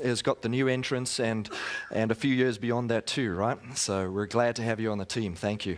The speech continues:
for being with us. And the friends, family, friends, friends, they're with us as well. Thank you. Right, we're in, uh,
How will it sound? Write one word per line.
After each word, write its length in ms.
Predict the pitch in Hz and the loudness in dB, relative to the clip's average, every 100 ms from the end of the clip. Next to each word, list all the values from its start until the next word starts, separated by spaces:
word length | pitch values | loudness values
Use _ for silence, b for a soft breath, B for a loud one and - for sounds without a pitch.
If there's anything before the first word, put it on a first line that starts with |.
| - B B B | -6 B B B
for 120 | 110 | -6
being 200 | 101 95 | -2 -2
with 160 | 95 92 | -2 -2
us. 220 | 80 - | -2 -2
And 300 | - 110 104 | 0 0 0
the 80 | 92 | -2
friends, 400 | - 123 113 101 | 0 2 2 0
family, 400 | - 180 214 254 | 2 2 0 -4
friends, 480 | - 135 92 85 - b b b b b b _ _ - | -2 -2 -2 -6 -10 b b b b b b _ _ -4
friends, 540 | 110 104 87 - - | 0 0 0 -4 0
they're 180 | 107 95 | 0 2
with 180 | 95 98 | 0 -2
us 180 | 92 | -2
as 160 | 95 - | -2 -2
well. 200 | 95 85 | -2 -2
Thank 320 | - 92 82 | -4 -6 -6
you. 100 | 80 76 - - B B B B | -10 -12 -20 -18 B B B B
Right, 220 | 147 156 | 4 4
we're 160 | 175 170 | 4 2
in, 160 | 160 | 4
uh, 280 | 156 147 143 | 4 4 2